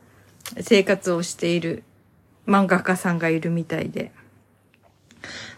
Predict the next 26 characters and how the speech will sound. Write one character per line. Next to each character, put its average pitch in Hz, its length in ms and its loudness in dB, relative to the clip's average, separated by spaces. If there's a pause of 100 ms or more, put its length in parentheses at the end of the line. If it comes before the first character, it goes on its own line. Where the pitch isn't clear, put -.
(140)
う 175 60 0
ん、 156 340 0
そ 220 80 2
の 226 140 8
人 214 200 -2
は、 151 240 0 (480)
も 82 220 -2
う、 - 60 -14 (800)
朝 240 260 2
の 180 300 0 (1700)
四 226 180 6
時 233 300 -2 (920)
に 320 180 0
起 202 200 0
き - 0 -
て - 120 -4
る 160 60 -2
っ 151 40 -6
て 147 100 -12
言 156 100 -8
っ - 20 -10
て - 120 -10
ま - 120 -4
し 160 60 -10
た - 140 -10
ね。 160 320 -8